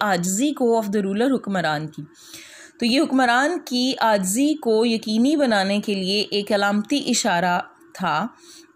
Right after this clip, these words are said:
in the face of divine power, अल्लाह ताला के सामने या अल्लाह ताला की कुदरत के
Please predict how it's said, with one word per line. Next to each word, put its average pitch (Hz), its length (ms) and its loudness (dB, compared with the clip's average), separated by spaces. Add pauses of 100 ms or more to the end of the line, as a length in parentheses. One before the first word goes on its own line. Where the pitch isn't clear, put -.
in 302 160 2
the 403 100 2
face 277 460 0
of 214 140 2 (100)
divine 190 400 -2 (120)
power, 170 320 -2 (500)
अल्लाह 240 220 2
ताला 208 500 0 (420)
के 214 100 -2
सामने 185 420 0
या 214 160 0
अल्लाह 233 240 0
ताला 185 320 0
की 208 160 -6
कुदरत 170 480 -4
के 226 140 -4